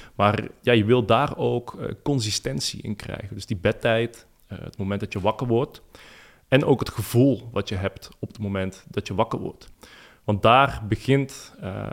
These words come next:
het aansturen van jouw systeem via die biologische klok eigenlijk al.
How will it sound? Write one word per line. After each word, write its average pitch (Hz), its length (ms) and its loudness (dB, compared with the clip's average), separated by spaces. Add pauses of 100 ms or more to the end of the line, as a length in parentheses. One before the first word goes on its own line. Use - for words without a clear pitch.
(140)
het - 220 -8
aansturen 113 520 0
van 107 100 0
jouw 98 100 2
systeem 107 480 -4
via 110 160 -2
die 107 100 -2
biologische 101 500 0
klok 123 200 -2
eigenlijk - 400 -8
al. 92 300 -4